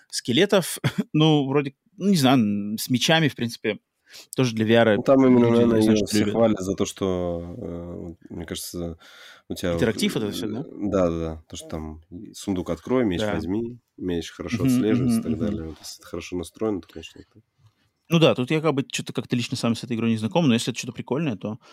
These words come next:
Speaker 1: Ну, я увидел, у нее там что-то девяносто на Метакритике, что-то такое, поэтому я
Speaker 2: Мгм.
Speaker 1: думаю, что-то нормальное. Тикс. Новый трейлер Dragon's Dogma два выходит двадцать второго марта этого года, уже совсем скоро. Эм, классный трейлер.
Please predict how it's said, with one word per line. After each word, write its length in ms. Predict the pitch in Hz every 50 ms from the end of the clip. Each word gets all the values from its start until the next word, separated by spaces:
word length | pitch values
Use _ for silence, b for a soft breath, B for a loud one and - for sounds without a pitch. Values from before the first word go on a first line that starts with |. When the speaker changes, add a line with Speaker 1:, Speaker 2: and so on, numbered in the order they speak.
| b b b
Speaker 1:
Ну, 80 | 139 147
я 140 | 156 175
увидел, 280 | 185 175 165 208 180 156
у 20 |
нее 100 | 127 123
там 100 | 117 113
что-то 160 | 107 120 107 95
девяносто 440 | 107 107 110 127 135 - - 101
на 100 | 98 98
Метакритике, 440 | 98 101 95 101 107 113 123 - - -
что-то 160 | - - -
такое, 200 | - - 104 98 -
поэтому 260 | 95 98 95 107 107
я 60 | 107
Speaker 2:
Мгм. 20 |
Speaker 1:
думаю, 260 | 101 107 107 107 107 - _
что-то 240 | - - - 107 _ -
нормальное. 400 | 120 123 113 95 90 - - - _ _ B B B B B B B B B B B _
Тикс. 520 | - 160 160 143 123 107 - - - - -
Новый 260 | 139 160 180 180 165
трейлер 280 | 160 180 180 165 147
Dragon's 380 | 117 127 143 143 131 135 123 117
Dogma 260 | 143 131 104 120 120 113
два 460 | 117 123 139 165 190 226 262 285 277 -
выходит 400 | 143 127 - - 143 127 123 107
двадцать 280 | - 120 127 123 - -
второго 340 | - 123 123 120 120 117
марта 580 | 117 123 127 127 123 120 - - 110 104 104 104 -
этого 300 | 110 - - 110 110 113
года, 380 | 117 117 156 190 196 170 190 165
уже 140 | 135 117 110
совсем 200 | - - 123 113
скоро. 380 | - - 156 160 165 160 151 B B B B B B B B B B B -
Эм, 500 | - 120 120 117 113 113 110 110 107 107 _ _ _ -
классный 300 | - 151 185 - 208 143
трейлер. 340 | 131 131 143 147 147 139